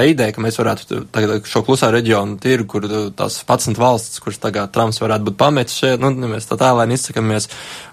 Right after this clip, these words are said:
o, tur ir, nu, zivsaimniecībai milzīgs, piemēram, potenciāls, piemēram, ja sat-, tirdzniecībai savstarpēji, kā, nu, kāds varētu būt tas šķērslis, lai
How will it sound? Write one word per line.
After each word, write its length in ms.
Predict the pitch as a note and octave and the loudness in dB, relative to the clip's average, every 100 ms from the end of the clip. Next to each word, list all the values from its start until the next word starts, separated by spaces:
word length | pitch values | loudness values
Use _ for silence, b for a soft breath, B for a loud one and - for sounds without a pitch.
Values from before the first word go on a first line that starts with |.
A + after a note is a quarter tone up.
| - | -2
o, 240 | G2+ G2 F#2+ | 0 0 0
tur 140 | G#2+ | 0
ir, 140 | G#2 G2+ | 0 0
nu, 120 | A2 A2 | 2 4
zivsaimniecībai 720 | C3 C#3+ A#2+ A2+ A2+ A2+ A2+ | 4 2 2 0 0 0 2
milzīgs, 320 | B2 A#2+ A2 | 2 2 0
piemēram, 340 | A2+ A2+ A2 G#2 | 0 0 -2 0
potenciāls, 540 | B2+ B2+ A2 A2+ A2+ - | 0 0 -4 -4 -4 -2
piemēram, 240 | A2+ A2 | -2 0
ja 80 | A2 | 2
sat-, 220 | B2+ A2+ - | 0 0 -2
tirdzniecībai 480 | C3 C3 A2+ A2+ A2+ | 0 2 0 0 0
savstarpēji, 680 | C3 C3 A2+ G2+ A#2 A2+ A2 | 0 0 -2 0 0 0 0
kā, 160 | A#2 A2+ A#2 B B B - | -2 -2 -4 B B B -2
nu, 80 | A#2 A#2 _ | -2 -2 _
kāds 300 | C3 C3 B2 | 2 4 2
varētu 240 | A#2 A2 | 0 0
būt 160 | A2 G#2+ | -4 -4
tas 100 | G#2+ | -6
šķērslis, 600 | - C3+ C#3 A#2 A2+ | 0 4 4 0 -8
lai 80 | - | -4